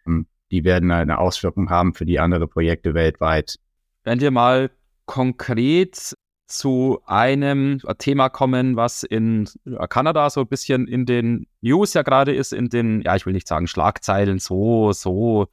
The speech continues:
Speaker 2: so prominent ist dann auch nicht, aber ja durchaus, ähm, sehr interessant, die Aktivitäten in Neufundland. Wir hatten ja letztes Jahr, als du schon mal hier bei uns zu Gast warst, über diese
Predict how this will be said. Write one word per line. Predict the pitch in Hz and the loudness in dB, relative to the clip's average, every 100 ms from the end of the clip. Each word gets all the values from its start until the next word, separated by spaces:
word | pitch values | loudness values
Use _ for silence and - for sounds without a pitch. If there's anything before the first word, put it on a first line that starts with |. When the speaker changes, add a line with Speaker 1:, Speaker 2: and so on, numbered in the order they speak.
| _ _ _ _ _ | _ _ _ _ _
Speaker 2:
so | - 104 107 117 _ _ | -8 -4 -4 -6 _ _
prominent | - 113 110 123 | -2 0 2 0
ist | 110 - | -2 0
dann | 107 | 2
auch | 85 | 2
nicht, | 139 185 - | 2 0 0
aber | 131 151 | 0 2
ja | 127 | 0
durchaus, | - 147 - - 104 135 175 - - _ _ | 0 -2 -2 0 2 2 0 -4 -14 _ _
ähm, | 127 | -6
sehr | 120 135 139 | -2 2 2
interessant, | 165 131 - 107 170 - - - | 0 -4 0 2 0 -4 -14 -6
die | 139 | -2
Aktivitäten | 131 - 131 - 131 156 165 | -2 -2 -4 0 2 2 -2
in | 139 143 | -2 0
Neufundland. | 127 113 - 135 160 165 175 202 196 | 2 2 0 -4 -4 0 2 2 0
Wir | 135 113 | 2 2
hatten | 123 151 _ - 170 170 156 | 2 0 _ 0 2 2 2
ja | 139 143 147 | 2 4 4
letztes | 120 147 - 180 | 2 0 -2 -4
Jahr, | - 156 160 | 2 4 4
als | 123 | 0
du | - 123 | -2 -4
schon | 123 - - 131 | -4 -6 -2 0
mal | 139 | 2
hier | 131 | 0
bei | 123 | -4
uns | 135 131 | -6 -8
zu | 120 | -6
Gast | - 117 - | -2 -2 -2
warst, | 135 131 135 - - | 0 2 2 -2 -6
über | 123 123 117 _ | -2 0 0 _
diese | 120 117 123 - 117 117 | -4 -2 -2 0 2 2